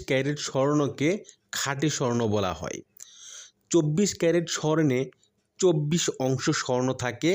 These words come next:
শতাংশ হিসেবে নিরানব্বই দশমিক নয় শূন্য বা একশো শতাংশ স্বর্ণ থাকে। বাইশ ক্যারেট স্বর্ণে বাইশ অংশ স্বর্ণ থাকে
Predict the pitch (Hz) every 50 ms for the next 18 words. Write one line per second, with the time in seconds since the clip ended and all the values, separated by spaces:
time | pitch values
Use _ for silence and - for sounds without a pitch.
0 | 220 - - _ _ - - _ _ _ - - - - - - 131 131 - 165
1 | 180 196 196 190 - 202 175 147 151 143 - 170 160 143 123 123 135 - - -
2 | _ _ _ _ _ _ _ - 113 120 127 143 156 165 175 180 175 165 160 175
3 | 190 185 156 151 147 143 143 - 151 151 160 156 156 156 135 123 131 135 143 147
4 | 143 - - 139 135 127 117 110 107 117 135 175 - - _ _ _ _ _ _
5 | _ - 113 107 87 87 110 123 180 240 - _ _ _ - - - - - _
6 | _ _ _ - 135 135 131 - - - - 185 180 170 - - 131 123 - -
7 | 131 135 143 135 - 185 185 - - - 127 120 117 113 104 110 87 87 - -
8 | - - - - _ _ _ _ _ _ _ _ _ _ _ _ _ _ _ _
9 | _ _ _ _ _ - 98 87 90 127 139 151 147 - - - 170 160 160 170
10 | 160 - - - - 147 139 143 143 135 113 113 123 - - _ _ _ _ -
11 | 120 110 107 90 98 123 135 143 - - - - 120 117 113 107 110 139 131 -
12 | - 120 117 120 120 123 117 107 104 101 92 - 117